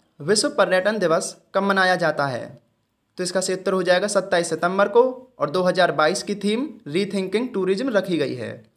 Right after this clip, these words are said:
नेक्स्ट क्वेश्चन है, इटली की पहली महिला प्रधानमंत्री पद के लिए कौन चुनी गई हैं?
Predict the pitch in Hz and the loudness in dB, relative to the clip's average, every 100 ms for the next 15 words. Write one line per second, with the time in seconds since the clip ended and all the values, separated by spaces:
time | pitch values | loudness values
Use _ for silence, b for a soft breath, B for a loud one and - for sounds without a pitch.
0 | _ _ 165 185 196 226 233 226 233 226 | _ _ -2 -2 2 0 2 0 0 -2
1 | 214 214 233 233 240 180 202 202 180 214 | -4 -2 -2 -2 2 4 4 0 2 2
2 | 202 185 180 185 190 208 214 180 190 185 | 2 0 0 0 -4 -2 0 0 0 -2
3 | 180 247 233 220 220 220 202 180 151 127 | 0 0 0 0 -2 -4 -2 -2 -4 -6
4 | 120 120 | -10 -16